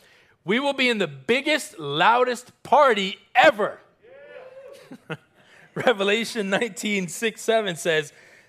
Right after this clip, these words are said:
"Then I heard again what sounded like the shout of a vast crowd, or the roar of mighty ocean waves, or the crash of loud thunder. Praise the Lord, for the Lord our God, the Almighty reigns. Let us be glad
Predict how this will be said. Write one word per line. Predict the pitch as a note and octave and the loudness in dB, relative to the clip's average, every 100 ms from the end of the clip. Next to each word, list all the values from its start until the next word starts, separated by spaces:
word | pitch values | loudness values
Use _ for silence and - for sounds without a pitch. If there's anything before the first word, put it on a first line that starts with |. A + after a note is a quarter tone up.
| _ | _
"Then | G#3+ C4 | 0 2
I | A#3 | 2
heard | B3+ C4 | 2 0
again | F#3 G#3 G#3+ | 0 -2 -2
what | G3+ | -4
sounded | - G#3+ A3+ G3+ | -2 -2 0 -2
like | F#3+ - | -2 -4
the | |
shout | - - A3 B3 | -4 0 4 4
of | G#3 | 2
a | F3 | -2
vast | C#3 F#3+ C4+ A#3+ - - _ | 0 2 2 0 -2 -18 _
crowd, | G3 A#3 A3+ E3 D3+ D3+ - - | 0 2 4 4 0 -4 -14 -6
or | F#3 | -2
the | F3+ | -2
roar | E3 F3+ A3+ A#3 | -2 2 4 4
of | F3+ D3+ | 2 -2
mighty | D#3 A3 C4+ A#3+ | 0 0 0 -2
ocean | A3 C4 - G3 D#3+ | -4 -4 -8 -8 -4
waves, | D3 D3 C#3+ - _ | -2 -2 -4 -16 _
or | E3+ E3 | -6 -6
the | D#3+ | -4
crash | G#3 A3 A3+ A3+ | -2 0 0 -4
of | D#3 | -10
loud | C3+ E3 G3 G#3+ F3+ - | -2 2 2 0 -4 -4
thunder. | A3 E3+ A2+ - _ _ _ - | -2 -4 -10 -12 _ _ _ 0
Praise | G#3+ E4 F4 D4+ | 6 6 6 2
the | D4 | 2
Lord, | C4 D#4 E4 A3 D3 - | 6 8 8 6 0 -6
for | G#3 | -2
the | G#3 | 0
Lord | G3+ B3 D#4+ D4 | 4 6 8 6
our | C#4 A#3 | 4 2
God, | F#3 F#3+ A#3 D#3+ - - - | 4 6 6 2 -2 -18 -10
the | G3+ | 2
Almighty | A#3+ D#4+ C#4 C4+ C#4 C4+ | 6 8 6 4 4 2
reigns. | B3 A3 C4+ C4+ E3 G#2+ - - _ _ _ E3 | -4 0 2 2 -2 -10 -20 -20 _ _ _ 2
Let | C4 | 4
us | D4+ - | 4 2
be | A#3+ G#3+ | -6 -6
glad | C#3+ F#3 A#3 A#3+ E3+ B2 | -6 0 2 4 2 -2